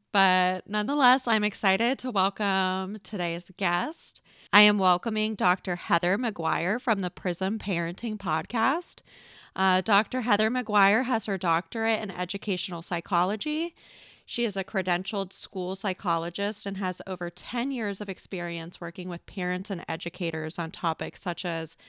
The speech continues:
defiance, how to motivate your child, picky eating, sleep issues, and homework. I wish I could have talked to her about all of these things because I think all of us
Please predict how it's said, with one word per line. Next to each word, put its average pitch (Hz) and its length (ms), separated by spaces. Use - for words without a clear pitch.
defiance, 247 840
how 185 200
to 190 80
motivate 196 460
your 190 100
child, 185 460
picky 208 340
eating, 175 440
sleep 226 400
issues, 196 840
and 165 300
homework. 85 580
I 180 120
wish 196 200
I 208 100
could 233 120
have 196 100
talked 190 280
to 208 80
her 208 140
about 180 340
all 170 240
of 208 120
these 247 260
things 277 480
because 214 460
I 180 100
think 175 360
all 175 240
of 180 120
us 185 520